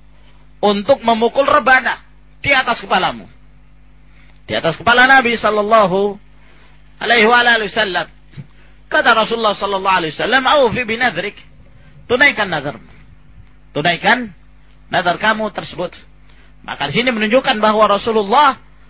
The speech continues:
alaihi salatu wassalam dalam nazar yang mubah, Rasulullah sallallahu alaihi wasallam menganjurkan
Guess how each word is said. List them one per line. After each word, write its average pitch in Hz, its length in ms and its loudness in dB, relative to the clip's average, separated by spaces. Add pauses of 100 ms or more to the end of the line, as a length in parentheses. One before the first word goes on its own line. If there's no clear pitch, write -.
(280)
alaihi 196 480 0
salatu 208 560 2
wassalam 202 480 0
dalam 202 240 -2
nazar 202 320 0
yang 170 320 -8 (480)
mubah, 220 640 2 (400)
Rasulullah 208 560 0
sallallahu 202 480 -2
alaihi 180 80 -6
wasallam 196 400 -2
menganjurkan 202 720 -4